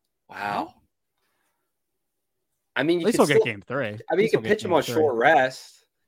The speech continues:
Speaker 1: you
Speaker 2: Yeah.
Speaker 1: know? You could
Speaker 2: Yeah,
Speaker 1: still
Speaker 2: I,
Speaker 1: do that.
Speaker 2: so I, I like the fight that I saw from the D-backs there in the wild card round. I thought
Speaker 1: Right.
Speaker 2: it was, um, thought that was really telling, especially Corbin Carroll was great. I mean, that, there's a reason why they gave that guy a lot of money. Um,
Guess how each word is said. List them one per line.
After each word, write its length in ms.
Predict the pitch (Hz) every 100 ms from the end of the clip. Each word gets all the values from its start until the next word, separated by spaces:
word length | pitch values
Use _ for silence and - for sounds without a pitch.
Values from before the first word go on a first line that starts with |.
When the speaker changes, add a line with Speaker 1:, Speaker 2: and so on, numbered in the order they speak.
| -
Speaker 1:
you 100 | 110
Speaker 2:
Yeah. 120 | 113
Speaker 1:
know? 220 | 117 147 _ _ _ _ _ _
You 80 | 123
could 140 | -
Speaker 2:
Yeah, 120 | 180 170
Speaker 1:
still 80 | 202
Speaker 2:
I, 80 |
Speaker 1:
do 120 | 165 120
that. 300 | 82 87 - _ - - _ _ _ -
Speaker 2:
so 260 | - 196
I, 220 | 175 185 170
I 140 | 180
like 260 | 185 208 -
the 100 | 160
fight 300 | 175 175 -
that 100 | 151
I 120 | 147
saw 340 | - 151 147
from 340 | 143 151 131 117
the 80 | -
D-backs 520 | 117 131 127 131 127
there 220 | - 127 123
in 80 |
the 60 | 113
wild 340 | 110 117 117
card 240 | - 123 110
round. 280 | 113 113 107
I 60 |
thought 240 | 104 117 113
Speaker 1:
Right. 20 |
Speaker 2:
it 100 | 117
was, 220 | 113 107
um, 380 | 110 101 101 104 _ _ _
thought 140 | - 131
that 80 | 127
was 140 | 113
really 180 | 123 113
telling, 380 | - 135 139 123
especially 320 | 135 127 113
Corbin 320 | 123 120 110
Carroll 300 | 117 117 120
was 120 | 113
great. 260 | - 123 117
I 60 |
mean, 120 | 101 98
that, 120 | 110 _ _ _ _ _
there's 160 | 120 110
a 60 | 123
reason 220 | 147 131
why 100 | 117
they 80 | 107
gave 160 | 117
that 140 | 107 110
guy 100 | 107
a 60 |
lot 160 | 104 98
of 60 |
money. 280 | 101 101 98 _ _ _ -
Um, 520 | 110 110 107 98 92